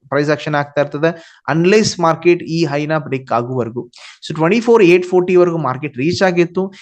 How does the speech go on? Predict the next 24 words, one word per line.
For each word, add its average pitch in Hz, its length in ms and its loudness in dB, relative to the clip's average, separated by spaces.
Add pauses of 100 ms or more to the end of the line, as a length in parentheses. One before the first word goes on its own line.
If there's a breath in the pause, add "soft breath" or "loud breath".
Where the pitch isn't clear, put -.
(200 loud breath)
In 170 140 2
case 220 220 2
ಟ್ವೆಂಟಿ 180 240 4
ಫೋರ್ 185 120 4 (120)
ಏಟ್ 165 180 0
ಫೋರ್ಟಿ 160 280 -2
ಏನಾದ್ರು 151 220 -2 (100)
ಮಾರ್ಕೆಟ್ 127 360 -6
ಬ್ರೇಕ್ಔಟ್ 175 420 0
ಆಗ್ತಾ 151 260 0
ಇದ್ರೆ, 147 60 2 (200)
ಹೈಯರ್ 160 320 2
ಲೋ 165 40 2 (100)
ಕ್ರಿಯೇಟ್ 147 340 -8
ಮಾಡ್ತಾ 135 280 -4
ಇದ್ರೆ, 139 160 -2 (400 loud breath)
ನಮ್ಮ 180 180 2 (100)
ಟಾರ್ಗೆಟ್ಸ್ 165 420 0
ರೆಡಿ 156 220 2
ಇದೆ. 165 100 0 (100)
ಸೈಕಾಲಜಿಕಲ್ 147 600 -4
ನಂಬರ್ 143 240 -4
ಟ್ವೆಂಟಿ 139 240 -4
ಫೋರ್ 135 120 -4